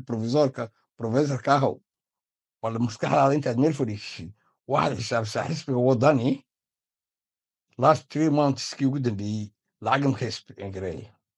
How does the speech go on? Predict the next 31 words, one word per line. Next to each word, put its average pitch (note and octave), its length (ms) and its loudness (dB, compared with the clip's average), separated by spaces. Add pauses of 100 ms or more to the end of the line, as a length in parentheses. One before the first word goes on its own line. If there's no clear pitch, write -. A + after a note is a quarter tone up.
(460)
War A#2+ 100 4
ma C3 120 4
shirkaday C3+ 500 0
leeyihiin? G#2 280 -2 (1600)
War B2 100 2
ma A#2+ 140 2
cashuuray B2+ 480 0
qaadaan? F2+ 420 -4 (1000)
War A2+ 120 2
ma C3 120 4
taajiriin D3 480 0
aynu B2+ 160 2
garanaynaa B2 400 2
wax - 180 -6
siisa? - 300 -20 (440)
Miidnaan D#3 360 4
ka D#3+ 80 -4
fikiraynin C3+ 440 0
lacagtan B2+ 300 -6
xaggee A#2 180 -6
ka - 120 -16
timaado? - 380 -16 (720)
Lacagtan D3 440 2
waa D3 100 4
ta - 100 -8
Somaliland C#3 520 2
lagu B2 160 -2
baabi'inaayo. G#2+ 720 -4 (1800)
Waa A2+ 120 -2
ta A2+ 180 -4
lagu A#2 200 0